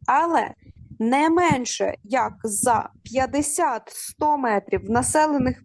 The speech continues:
пунктах і сто п'ятдесят-двісті метрів поза населеними пунктами. І припиняти, тобто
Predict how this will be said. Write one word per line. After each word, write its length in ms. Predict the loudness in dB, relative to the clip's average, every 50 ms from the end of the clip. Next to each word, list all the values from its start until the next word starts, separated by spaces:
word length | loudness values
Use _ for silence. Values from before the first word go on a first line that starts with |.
| -12 -6
пунктах 560 | -4 -4 -4 -4 -8 -14 -8 _ -2 -2 -2 -4 -6 -10 -14 -16 _ -18 -20 -20 _ _ _ _ _ _ _ _ _ _ _ _ -20 -20 _ _ _ _ _ _ 0
і 320 | 2 4 4 2 0 -2 -10 -14 -6 -4 -4
сто 380 | -4 -4 -2 0 2 2 2
п'ятдесят-двісті 1120 | 0 0 0 2 4 4 2 4 2 2 0 0 -4 -8 -4 -2 -2 0 -2 0 0 2 2
метрів 400 | 4 4 4 4 4 2 0 0 -2 _ _ -20 -20 -20 -20 _
поза 380 | 0 0 2 2 2 2 0 0
населеними 680 | 0 0 -2 0 0 0 0 0 0 -2 -2 -2 -2 -4 -4 _
пунктами. 500 | -8 -8 -8 -12 _ _ -12 -12 -12 -16 -20 -20 -20 -20 _ _ _ _ _
І 220 | -2 -2 -2 -2 _ _ _
припиняти, 1040 | -4 -4 -4 -2 0 0 0 2 2 2 2 0 -2 -4 -4 -2 -2 -2 -2 -4 -8 -16 -20 -20 -20 _ _
тобто 440 | -6 -6 -6 -4 -4 -4 -4 -4